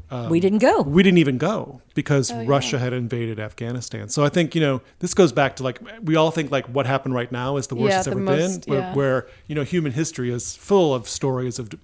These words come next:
Speaker 1: divisiveness.
Speaker 3: Yeah, sure.
Speaker 1: But I think, you know, your question about the Olympics and what it will do, um, I think it has to be a necessary piece of the world getting back to normal.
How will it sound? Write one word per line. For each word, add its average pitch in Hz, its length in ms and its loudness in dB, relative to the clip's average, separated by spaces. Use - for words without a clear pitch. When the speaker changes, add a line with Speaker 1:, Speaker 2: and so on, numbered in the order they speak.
Speaker 1:
divisiveness. 117 760 -10
Speaker 3:
Yeah, 220 220 -8
sure. - 80 -16
Speaker 1:
But 151 100 2
I 143 60 2
think, 185 280 -2
you 156 80 -6
know, 127 220 -2
your 131 160 -6
question 160 360 -6
about 123 200 -8
the 123 80 -8
Olympics 135 340 -6
and 123 80 -6
what 117 100 -8
it 110 40 -12
will 113 140 -12
do, 156 280 -2
um, 120 420 -2
I 151 100 0
think 139 560 -4
it - 240 -10
has 175 380 0
to 196 60 4
be 143 140 0
a 135 60 4
necessary 135 580 0
piece 147 320 -6
of 127 80 -4
the 123 80 -4
world 123 340 -2
getting 123 280 -4
back 117 220 -8
to 120 80 -8
normal. 131 540 -8